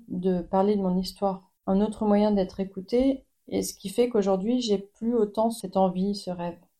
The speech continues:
Ça veut pas dire que je le ferai jamais. <laughs>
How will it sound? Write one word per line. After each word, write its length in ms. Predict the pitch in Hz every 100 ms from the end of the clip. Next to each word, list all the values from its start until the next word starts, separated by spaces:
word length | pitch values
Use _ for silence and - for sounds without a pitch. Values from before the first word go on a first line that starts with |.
| _ _ _ _ _ _ _ _
Ça 180 | - 233
veut 140 | 202 208
pas 100 | 220
dire 140 | 240
que 60 | 233
je 60 |
le 60 | 220
ferai 200 | 220 214
jamais. 380 | 208 214 226 214 _ _
<laughs> 60 | -